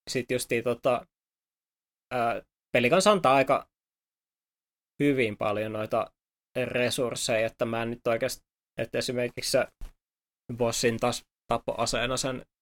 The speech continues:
riflen pääasiassa pitänyt siinä pelissä, niin tota, riflen ammo riitti tota,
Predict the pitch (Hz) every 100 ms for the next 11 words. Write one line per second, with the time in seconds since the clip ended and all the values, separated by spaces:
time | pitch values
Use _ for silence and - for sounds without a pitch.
0 | _ _ - 135 131 127 120 135 123 120
1 | - _ _ _ _ - 120 113 113 131
2 | - - 123 127 120 120 127 120 127 127
3 | 123 139 127 123 135 - 139 120 - _
4 | _ - 135 131 127 127 123 123 127 127
5 | 127 135 127 - 135 147 156 -